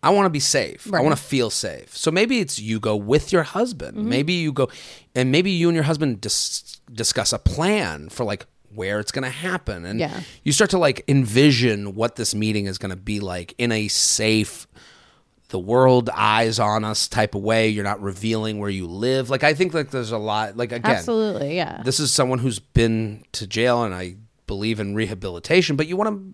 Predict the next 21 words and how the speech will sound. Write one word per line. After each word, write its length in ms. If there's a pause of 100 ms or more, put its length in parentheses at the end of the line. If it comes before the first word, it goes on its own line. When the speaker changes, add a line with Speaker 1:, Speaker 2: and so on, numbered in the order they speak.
Speaker 1:
make 360
sure 180
you're 220 (920)
covering 320
your 120
tracks 540
here. 180
So 160
I 60
think, 160
like, 300 (540)
talking 300
with 120
your 80
husband 260
about 240
it, 140 (380)
thinking 260
about 180
your 100
safety, 540